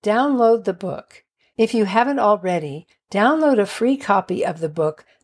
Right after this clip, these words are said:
Living Happy, Rich, and Free After sixty, the guidebook and scorecard for achieving your dreams. You can get your copy at dream big and bloom dot com forward slash book.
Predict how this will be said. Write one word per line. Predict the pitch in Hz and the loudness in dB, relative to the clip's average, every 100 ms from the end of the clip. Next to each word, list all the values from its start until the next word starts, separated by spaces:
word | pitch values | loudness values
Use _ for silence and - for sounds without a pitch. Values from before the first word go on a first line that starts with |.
| - | -4
Living | 190 247 277 269 | 0 2 2 2
Happy, | 208 196 - 190 | 0 -2 -2 -4
Rich, | 175 - | -4 -4
and | 165 147 | -6 -6
Free | 170 151 | -4 -2
After | 156 - 143 | -2 -6 -10
sixty, | - - - - - - _ _ _ - | -8 -10 -10 -14 -16 -20 _ _ _ -4
the | 170 | -2
guidebook | 185 208 254 247 262 262 | 2 4 4 2 0 2
and | 240 | -2
scorecard | - - 185 175 - 160 160 | -4 0 0 2 0 0 0
for | - 151 | -4 -6
achieving | 147 - 196 196 180 | -4 -2 -2 -2 -4
your | 170 | -4
dreams. | 160 160 147 254 277 - - _ _ _ | -6 -6 -6 -8 -14 -18 -20 _ _ _
You | 196 | -4
can | 185 190 | 0 0
get | 175 247 254 | 2 0 0
your | 330 | -4
copy | - 185 170 180 185 | -2 -2 0 -2 -2
at | - 165 - | -2 -4 -2
dream | 208 277 262 | 0 2 2
big | 247 | 2
and | 233 220 | 0 -2
bloom | 180 175 175 | 0 0 0
dot | 170 160 - | 2 0 0
com | - 165 160 | -4 -2 -4
forward | - 196 214 208 | 0 2 2 0
slash | - 165 156 - | 0 0 0 -4
book. | 160 156 - - | -2 -4 -4 -18